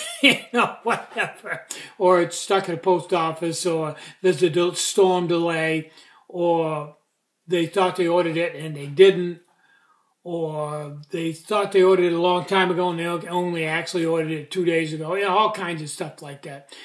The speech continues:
And very friendly, very kindly, we always, we always straighten it out every time. And ninety-nine percent of the time, people email me back and thank me for helping them out. Uh,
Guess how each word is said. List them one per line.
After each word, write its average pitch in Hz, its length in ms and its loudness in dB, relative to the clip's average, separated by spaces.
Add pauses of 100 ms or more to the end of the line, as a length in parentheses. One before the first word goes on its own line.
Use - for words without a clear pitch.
(160)
And 190 340 0 (320)
very 190 320 4
friendly, 214 500 -2
very 185 280 2
kindly, 175 480 -2
we 160 340 -2
always, 156 500 -4 (500)
we 165 80 -14
always 180 240 2
straighten 165 320 0
it 147 120 -10
out 120 220 -18 (420)
every 160 260 -4
time. 127 280 -14 (320)
And 170 280 -4
ninety-nine 190 540 2
percent 180 260 0
of 165 60 -4
the 160 80 -4
time, 165 340 -4
people 175 320 -4
email 165 260 -4
me 160 100 -6
back 147 360 -6 (300)
and 175 120 -6
thank 160 320 -2
me 156 80 -8
for 160 140 -12
helping 160 320 -8
them 143 120 -14
out. 131 300 -16 (240)
Uh, 120 60 -20